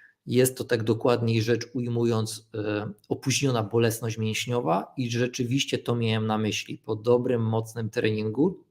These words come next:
często czujemy ból na następny dzień czy po dwóch dniach. Często ten ból jest dużo, dużo większy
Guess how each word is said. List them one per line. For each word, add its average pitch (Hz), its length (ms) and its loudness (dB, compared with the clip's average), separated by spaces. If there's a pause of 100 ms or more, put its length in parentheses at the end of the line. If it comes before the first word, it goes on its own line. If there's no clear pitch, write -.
(120)
często 135 480 0
czujemy 156 440 0
ból 196 300 6
na 131 120 4
następny 113 560 -2
dzień 107 320 0
czy 117 120 -8
po 123 180 -2
dwóch 147 340 2
dniach. 117 360 -2 (420)
Często 131 480 2
ten 123 240 -2
ból 139 260 6
jest 120 420 4
dużo, 135 480 8
dużo 117 520 0
większy 113 720 0